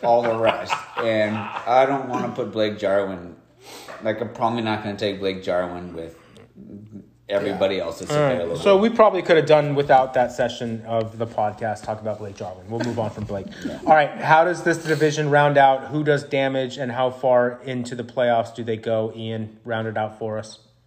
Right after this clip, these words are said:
Speaker 1: I think Dallas is the only one that makes the playoffs. And they could be scary, but, you know, I don't really see 'em winning a first round.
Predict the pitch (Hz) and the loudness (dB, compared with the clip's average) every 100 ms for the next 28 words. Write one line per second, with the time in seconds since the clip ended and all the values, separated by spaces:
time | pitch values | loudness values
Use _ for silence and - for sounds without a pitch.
0 | _ _ _ _ - - _ - 113 120 | _ _ _ _ -20 -20 _ -8 -6 -4
1 | 92 - 92 101 98 92 98 90 95 92 | -6 -4 0 0 -2 -8 -10 -10 -8 -8
2 | 95 87 82 87 - 78 82 76 69 67 | -8 -10 -14 -16 -16 -10 -8 -6 -8 -12
3 | 71 - _ _ - - _ _ _ _ | -14 -20 _ _ -20 -20 _ _ _ _
4 | - 98 95 85 82 80 76 76 _ _ | -16 -12 -10 -12 -14 -16 -18 -20 _ _
5 | - - _ _ _ _ _ _ _ _ | -20 -20 _ _ _ _ _ _ _ _
6 | _ _ _ _ _ _ - 120 123 104 | _ _ _ _ _ _ -2 -2 -2 -6
7 | 98 - 135 135 156 139 101 98 - - | -6 -4 -2 0 0 -4 -4 -6 -8 -20
8 | - - - - - - - - - - | -20 -20 -20 -20 -20 -16 -14 -14 -20 -20
9 | - 92 - - 107 123 135 - - - | -20 -20 -16 -10 -6 -6 -8 -10 -16 -20
10 | - _ - - - _ _ - - - | -20 _ -20 -20 -20 _ _ -10 -6 -6
11 | - - - _ _ - - - - - | -10 -20 -20 _ _ -20 -20 -20 -20 -16
12 | - - - - - _ _ - _ - | -14 -16 -14 -12 -12 _ _ -20 _ -20
13 | - - _ - 117 139 127 117 120 110 | -20 -20 _ -2 2 2 2 0 -2 -2
14 | 131 131 110 113 120 113 90 - 104 101 | -4 -4 -2 -2 -4 -6 -8 -8 -6 -6
15 | - 98 95 82 | -8 -8 -8 -10